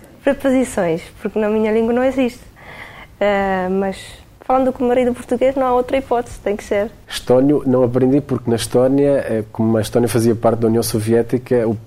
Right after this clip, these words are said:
Speaker 2: as pessoas falam estónio. Por exemplo, os, os, os pa-, a família, toda a família da minha mulher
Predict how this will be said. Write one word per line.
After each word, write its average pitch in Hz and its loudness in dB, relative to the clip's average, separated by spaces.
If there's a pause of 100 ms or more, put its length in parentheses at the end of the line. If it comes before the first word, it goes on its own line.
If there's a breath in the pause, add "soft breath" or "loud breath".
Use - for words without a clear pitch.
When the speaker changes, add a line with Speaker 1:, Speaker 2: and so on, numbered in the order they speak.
(240)
Speaker 2:
as 104 -6
pessoas 123 0
falam 113 0
estónio. 95 -4
Por - -20
exemplo, 98 -6
os, - -14
os, 104 -14
os - -10
pa-, - -4
a 98 -4
família, 110 0
toda 110 -2
a - 0
família 110 -2
da 107 -2
minha 107 -2
mulher 107 -6